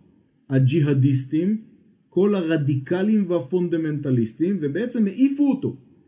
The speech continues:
ומסוף שנות השבעים, האיראנים קודם כל השתלטו על איראן,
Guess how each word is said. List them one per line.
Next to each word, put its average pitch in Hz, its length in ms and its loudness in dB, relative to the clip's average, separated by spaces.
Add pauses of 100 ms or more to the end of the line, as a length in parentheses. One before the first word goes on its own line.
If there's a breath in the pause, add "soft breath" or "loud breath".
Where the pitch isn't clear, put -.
(320 soft breath)
ומסוף 262 480 2
שנות 226 240 -2
השבעים, 254 640 0
האיראנים 165 480 2
קודם 214 240 2
כל 202 160 0
השתלטו 170 520 0
על 160 140 0
איראן, 143 480 2